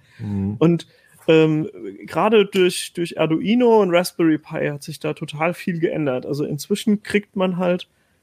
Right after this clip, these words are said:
Speaker 2: schnell mal was hin. Eine L E D zum Blinken zu bringen, ist tatsächlich eine Sache.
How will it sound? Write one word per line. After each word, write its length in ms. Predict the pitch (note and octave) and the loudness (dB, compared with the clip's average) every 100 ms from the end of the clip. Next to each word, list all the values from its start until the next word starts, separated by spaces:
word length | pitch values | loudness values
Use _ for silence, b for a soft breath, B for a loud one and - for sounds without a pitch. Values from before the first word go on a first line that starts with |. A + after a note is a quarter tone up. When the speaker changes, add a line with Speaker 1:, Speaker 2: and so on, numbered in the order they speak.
| _ | _
Speaker 2:
schnell 500 | - - E3 E3 G#3 | -12 -4 2 6 6
mal 420 | G3 F3 F3+ F#3 E3+ | 6 4 2 2 0
was 240 | E3+ - | -4 0
hin. 360 | G3 E3 C#3 C3+ | 2 2 0 0
Eine 140 | D3 | -2
L 100 | E3 | 0
E 60 | E3 | 2
D 220 | F3 A3 | 2 0
zum 180 | G#3+ F#3 | -2 2
Blinken 320 | G3 - F#3 | 2 2 -2
zu 140 | F3+ | -4
bringen, 340 | F#3 F3 F3+ E3+ | -2 0 0 -2
ist 140 | - | -6
tatsächlich 580 | D#3 - F#3+ - G3 - | -8 -4 -6 -4 -6 -2
eine 80 | F3+ | 0
Sache. 440 | F3 E3+ G3 F#3+ | 0 0 0 -2